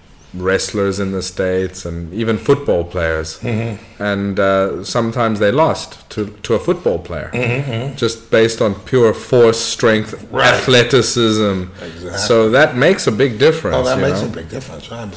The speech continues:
Speaker 2: absolutely. So, uh, so it, it sort of didn't have that feel to it, you know?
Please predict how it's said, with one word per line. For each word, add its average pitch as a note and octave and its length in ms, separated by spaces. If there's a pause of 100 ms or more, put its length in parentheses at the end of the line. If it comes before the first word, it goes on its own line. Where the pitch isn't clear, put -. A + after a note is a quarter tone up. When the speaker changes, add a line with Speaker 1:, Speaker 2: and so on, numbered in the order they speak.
Speaker 2:
absolutely. B2 600 (640)
So, C#3+ 480
uh, C#3+ 360
so F3 220
it, E3 180
it E3+ 140
sort G#3+ 240
of F#3+ 80
didn't F3 220
have D#3 220
that B2+ 200
feel C#3 460
to G#2+ 220
it, G#2 60
you A2 100
know? A#2 220